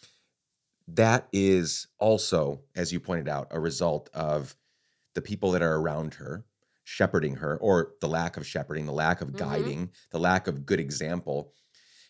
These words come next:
Speaker 1: Um, kids are born, I believe, somewhere in the neutral to good.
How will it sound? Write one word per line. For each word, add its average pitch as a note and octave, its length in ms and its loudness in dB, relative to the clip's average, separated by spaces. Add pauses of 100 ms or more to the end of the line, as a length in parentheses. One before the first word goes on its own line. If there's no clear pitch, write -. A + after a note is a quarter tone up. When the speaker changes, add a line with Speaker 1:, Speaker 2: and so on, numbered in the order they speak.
(160)
Speaker 1:
Um, D#2+ 380 -2 (480)
kids F#2+ 240 -2
are F#2 80 2
born, D2 520 -4 (1040)
I F2 180 0
believe, C2+ 580 -6 (1400)
somewhere A#2+ 400 4
in G#2 100 4
the F2 80 2
neutral G2 500 0
to F2+ 120 -10
good. E2 500 -4